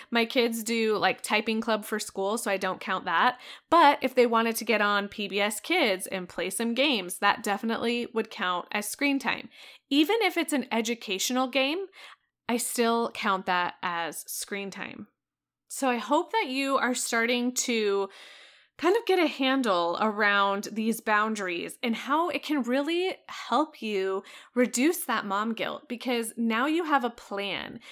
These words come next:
you have a strategy, you have family rules set into place.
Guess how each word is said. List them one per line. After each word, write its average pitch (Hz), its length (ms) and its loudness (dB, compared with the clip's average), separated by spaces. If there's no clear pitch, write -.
you 247 200 2
have 247 380 4
a 226 60 -8
strategy, 196 640 -2
you 226 320 0
have 226 360 2
family 277 480 0
rules 226 400 2
set 190 200 -2
into 190 260 -6
place. 214 400 -2